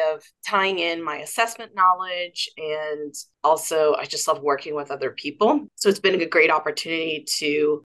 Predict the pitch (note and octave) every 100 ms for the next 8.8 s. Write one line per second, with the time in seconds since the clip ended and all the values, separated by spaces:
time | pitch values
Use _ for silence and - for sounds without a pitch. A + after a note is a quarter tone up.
0 | _ F#3+ D3 C#3+ C#3+ D3+ E3+ - - D3
1 | D3+ D3+ D#3+ D#3+ D#3+ - E3 E3+ G3 F3
2 | E3 D#3+ - B3 A3 F#3+ F3+ - - E3
3 | D#3+ D#3 D3 - - - - - F3+ E3+
4 | F3 D#3+ - _ _ _ _ _ - F#3+
5 | F#3 F3+ F3 - E3+ E3+ E3+ - E3+ E3
6 | E3 E3 E3+ F3+ F3 E3+ E3 E3+ E3+ D#3
7 | D#3 D3+ D3+ F#3 F3+ E3 D#3+ - E3+ D#3
8 | - D#3 E3+ F3 F#3+ G3+ C4 C#4+